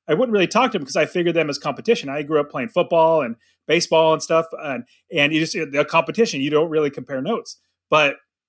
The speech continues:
in business, there's a, in my opinion, there's a big enough pie for everybody. Like, the, there's so many people out there that could benefit from you and your competition that you, you might never,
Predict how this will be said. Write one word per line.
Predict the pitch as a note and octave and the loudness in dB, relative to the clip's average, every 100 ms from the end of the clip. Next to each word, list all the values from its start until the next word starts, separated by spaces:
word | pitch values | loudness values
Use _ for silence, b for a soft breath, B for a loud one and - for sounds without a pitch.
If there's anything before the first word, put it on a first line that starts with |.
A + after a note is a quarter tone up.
| _ | _
in | F3+ D#3+ C3+ | -4 -4 2
business, | G3+ A3+ D#3+ C#3+ - F3+ | 2 2 -2 -4 -6 -2
there's | C4 B3 | 0 0
a, | F3 _ _ | -4 _ _
in | D3+ | -6
my | C#3+ C4 | 0 0
opinion, | A3 B2+ E3 | 0 -6 -4
there's | A#3+ G#3+ | -2 -2
a | |
big | D#3 F3+ | -2 -2
enough | E3 D3 - | -2 -4 -6
pie | E3 D3+ C3+ | -6 -4 -4
for | D3 | -4
everybody. | C3+ B2+ A2 A2 | -2 -2 -4 -10
Like, | B2 | -8
the, | D#3+ - b b b | -10 -10 b b b
there's | F3+ F3+ - | -2 0 0
so | - G#3+ G#3+ | 0 2 2
many | F#3+ F#3 | 2 -2
people | F3+ E3 C#3+ | -2 0 2
out | C3+ | 2
there | C3+ B2+ | 0 0
that | C3 | -2
could | D3 C3 | -4 -2
benefit | B2 D3+ D3 C#3+ - | 0 0 0 -8 -6
from | C3 | -4
you | C3 C#3 C3+ - | 0 0 0 -4
and | G#3 B3+ A3+ E3+ - | 0 2 0 -2 -6
your | F3 E3+ | -4 -2
competition | - D3 - A#3+ A#3 B2+ B2+ _ _ _ - | -4 -10 -4 -4 -4 -6 -8 _ _ _ 0
that | F#3 G3+ - | 2 2 0
you, | A#3+ C#4 | -2 0
you | A#3 D4 | 0 0
might | F4 B3+ G#3+ - _ C#4 C4 _ _ | 2 2 -2 -10 _ -20 -20 _ _
never, | C4 B3 E4+ E3+ A2 | 2 4 4 2 -2